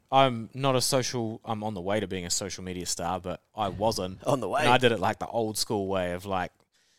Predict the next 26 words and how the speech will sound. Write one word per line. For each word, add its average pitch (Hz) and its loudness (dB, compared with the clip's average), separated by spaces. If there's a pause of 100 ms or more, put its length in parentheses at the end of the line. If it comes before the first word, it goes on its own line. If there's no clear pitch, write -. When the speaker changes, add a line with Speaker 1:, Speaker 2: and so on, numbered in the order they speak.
(240)
Speaker 1:
driving 90 -4
around 95 0
and 87 -8
knocking 101 -8
on 92 -8
doors 101 -4
and 95 -8
going 104 -2
to 90 -8
open 107 -4
homes 104 -6
and 101 -10
things 104 -6
like 95 -2
that 101 0
and, 95 -6 (120)
you 98 -18
know, 95 -6
trying 101 -8
to 92 -4 (840)
walk 110 -2
into 104 -2
random 101 -2
real 104 -4
estate 104 0
offices 104 -2